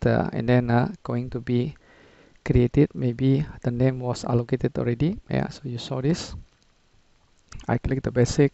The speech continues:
yeah, showing the name is, uh, invalid. <clears throat> Okay, I just try to change, uh, the name to other name by modifying the number or adding any character, as long as, uh, the validation pass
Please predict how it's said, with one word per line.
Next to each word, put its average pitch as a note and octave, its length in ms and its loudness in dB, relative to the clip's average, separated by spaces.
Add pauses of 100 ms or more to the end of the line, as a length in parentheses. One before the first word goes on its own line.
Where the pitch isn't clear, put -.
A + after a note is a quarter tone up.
yeah, C#3 320 -4 (1080)
showing C3+ 380 -4
the C3 100 2
name C3+ 260 0
is, - 160 -2
uh, B2 100 4
invalid. B2 440 2 (360)
<clears throat> - 80 6 (1800)
Okay, B2 300 -2 (120)
I D3 60 -2
just - 280 0
try C3 220 -2
to - 160 -10
change, C3 400 -4
uh, A#2 220 -2
the - 80 -4
name C#3+ 400 -2
to - 100 -6
other A#2 200 2
name D#3 380 -4
by A#2+ 240 0 (480)
modifying B2 460 -4
the A#2+ 80 2
number C3+ 480 4 (140)
or B2 180 0
adding B2+ 320 0
any C3 300 -2 (840)
character, C#3 580 4
as C3 200 -2
long C3 180 0
as, - 220 -2
uh, C#3 280 4
the - 80 -2
validation B2 640 0
pass - 500 -2